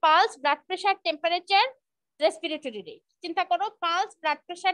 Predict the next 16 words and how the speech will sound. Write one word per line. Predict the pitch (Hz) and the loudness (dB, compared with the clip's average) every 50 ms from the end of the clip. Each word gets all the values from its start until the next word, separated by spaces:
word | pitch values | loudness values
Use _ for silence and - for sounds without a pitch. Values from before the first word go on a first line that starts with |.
| 370 - | -4 -4
temperature, | 339 311 302 339 339 370 359 - 381 320 285 | -8 -6 -4 -4 -4 -4 -2 -4 -4 -4 -4
respiratory | 285 - - 330 311 - 349 330 320 320 | -6 -10 -10 -12 -10 -6 -4 -2 2 2
rate, | 339 - _ _ _ _ _ _ _ _ _ - 285 | 0 0 _ _ _ _ _ _ _ _ _ 2 2
এইসব | 359 - - 453 453 - | 2 4 2 0 0 0
কিন্তু | 427 415 - 427 381 | -4 -2 2 2 2
আমরা | 330 320 370 370 - | 4 4 2 0 2
খালি | 320 247 262 277 359 392 | -2 0 0 2 2 2
হাতে | 381 381 359 311 269 | 2 0 0 -4 -4
দেখতে | 262 269 - 247 226 | -4 -4 -2 0 0
পারবো | 214 196 196 | 0 0 0
না, | 202 214 220 | -2 -2 0
একটা | - 320 311 302 - | 0 0 -2 2 4
ঘড়ি | 302 302 302 320 320 311 | 4 6 6 6 6 6
লাগবে, | 277 254 247 220 220 240 233 233 | 4 4 2 2 4 4 4 4
একটা | - - 302 294 285 _ _ _ _ _ _ _ - | 4 4 2 2 2 _ _ _ _ _ _ _ -6
বিপি | 240 330 - 349 | -6 -6 -2 -2